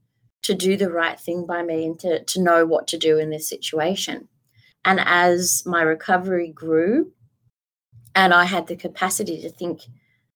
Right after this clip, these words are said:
about a higher power, then my brain tried as hard as it could to think about what a higher power was for me. And today, three years and three months along, my higher power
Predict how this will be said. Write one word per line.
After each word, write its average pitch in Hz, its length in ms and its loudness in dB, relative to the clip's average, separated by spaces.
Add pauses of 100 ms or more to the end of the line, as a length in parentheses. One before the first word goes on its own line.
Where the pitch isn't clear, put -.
(140)
about 175 540 2
a 170 60 -2
higher 160 280 0
power, 175 580 0 (300)
then 185 120 0
my 180 240 4
brain 160 460 -4
tried 175 380 -4
as 165 100 -4
hard 165 240 -4
as 214 140 -6
it - 100 -10
could - 240 -16
to - 120 -4
think 254 220 2
about 220 300 4
what 180 160 6
a 185 60 4
higher 165 260 2
power 156 300 0
was 277 260 0
for 208 140 -4
me. 160 280 -2 (520)
And 208 300 4
today, 208 680 2
three 220 380 0
years 190 380 0
and 180 260 -6
three 180 200 0
months 170 600 -2
along, 175 720 2 (580)
my 190 240 6
higher 190 300 4
power 170 640 2